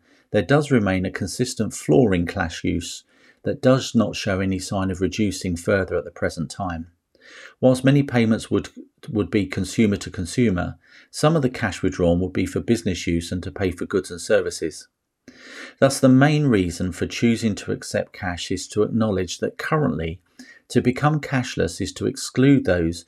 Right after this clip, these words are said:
who have to use cash or choose to use cash. If cash were not available, this would not be an option, but while it remains in circulation, any business refusing to accept cash by default will exclude those customers.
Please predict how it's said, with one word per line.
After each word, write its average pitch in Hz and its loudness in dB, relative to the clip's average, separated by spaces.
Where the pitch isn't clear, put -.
who 107 6
have - -4
to - -2
use 82 0
cash - -6
or 98 -2
choose 107 0
to - -4
use 82 -4
cash. - -8
If 127 2
cash 175 0
were 160 2
not 139 6
available, 107 4
this 127 2
would 120 4
not 123 6
be 113 0
an 110 2
option, 87 0
but 117 0
while 143 2
it 151 4
remains 92 2
in 98 -4
circulation, 92 0
any 147 2
business 131 0
refusing 98 0
to - -8
accept - -4
cash - -6
by 95 -2
default 95 0
will 104 4
exclude 107 0
those 98 -2
customers. - -6